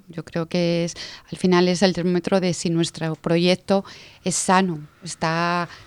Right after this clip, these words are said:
creciendo y está evolucionando de forma sana. Em, otra de las cosas importantes que creo es, mm, es que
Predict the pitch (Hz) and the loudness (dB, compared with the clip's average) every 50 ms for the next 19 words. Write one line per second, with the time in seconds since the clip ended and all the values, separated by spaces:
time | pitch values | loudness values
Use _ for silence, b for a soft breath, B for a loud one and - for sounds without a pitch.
0 | B - 185 180 165 - 196 185 180 185 185 190 196 208 214 196 180 170 - - | B -6 -6 -6 -4 -4 -2 -2 -2 -2 -2 -2 -2 -2 -2 -2 -4 -4 -4 -4
1 | 165 170 175 185 180 170 - 165 175 175 185 190 180 170 - - 175 170 190 175 | -2 -2 -2 -2 -4 -4 -4 -2 -2 0 0 0 -2 -2 -4 -6 -2 -2 -2 -2
2 | - - - 175 175 175 165 160 156 - B B B B B B B B B B | -2 -2 0 0 2 2 0 0 -4 -6 B B B B B B B B B B
3 | B B - - 175 170 170 170 170 170 175 170 170 170 170 170 170 165 165 160 | B B 0 2 2 4 4 4 2 2 2 0 0 0 0 0 0 0 0 -2
4 | 160 160 156 156 - - _ _ _ _ _ _ _ _ _ _ _ _ _ _ | -2 -2 -4 -6 -8 -12 _ _ _ _ _ _ _ _ _ _ _ _ _ _
5 | - _ - - 175 170 190 196 196 202 208 - - 220 202 202 185 214 208 - | -20 _ -8 -6 -2 0 0 2 2 2 0 -2 -4 -8 -8 -6 -4 -4 -4 -4
6 | 208 202 - 190 190 208 208 196 - - 214 202 - 202 202 196 208 208 202 190 | -4 -4 -2 -4 -4 -4 -6 -8 -8 -10 -12 -10 -10 -10 -8 -8 -8 -8 -10 -12
7 | 190 170 _ 180 180 180 175 175 175 170 165 _ _ - 170 - - 214 202 208 | -14 -18 _ -20 -20 -20 -20 -20 -20 -20 -20 _ _ -14 -12 -8 -4 -4 -4 -4